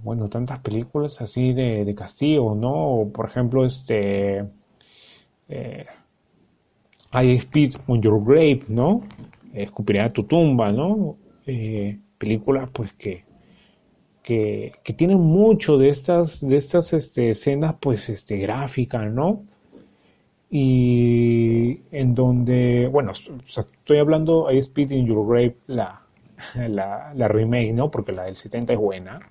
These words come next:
ojo, es buena, pero no es para niños, obviamente. Eh,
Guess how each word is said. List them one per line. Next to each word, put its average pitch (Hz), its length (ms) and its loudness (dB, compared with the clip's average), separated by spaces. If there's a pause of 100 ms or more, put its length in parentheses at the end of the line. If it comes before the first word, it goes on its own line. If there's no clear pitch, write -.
ojo, 123 320 -6
es - 80 -14
buena, 104 360 -2 (220)
pero 123 120 4
no 131 100 4
es 135 80 -2
para 131 160 2
niños, 107 480 2
obviamente. 92 520 -14 (800)
Eh, 110 880 2